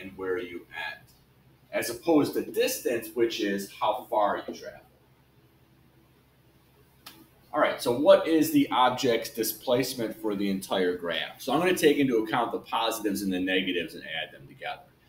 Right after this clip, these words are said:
If this is a position time graph, the displacement would be zero because they end up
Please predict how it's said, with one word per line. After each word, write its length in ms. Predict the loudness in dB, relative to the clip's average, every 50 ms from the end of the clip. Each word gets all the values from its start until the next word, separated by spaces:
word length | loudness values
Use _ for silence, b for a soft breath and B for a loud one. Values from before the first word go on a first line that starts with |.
| b b b b b b b -8
If 140 | -8 -2
this 140 | 2 2 2
is 80 | 6 6
a 80 | 4
position 420 | 4 4 0 2 2 2 2 0 -2
time 360 | -4 0 4 4 4 4 4
graph, 340 | 0 2 2 0 -2 -2 -4
the 60 | -6
displacement 460 | -4 -4 -4 4 4 4 4 4 2 -4
would 40 |
be 80 | -4 -4
zero 440 | 0 4 4 6 6 4 2 -4 -10 -16 _ _ _
because 540 | -14 -12 -4 0 2 2 2 2 0 -4 -10 _ _ _
they 300 | 0 0 0 0 0 -2 2
end 240 | 2 2 4 2
up 480 | 2 4 4 4 2 0 -4 -10 -16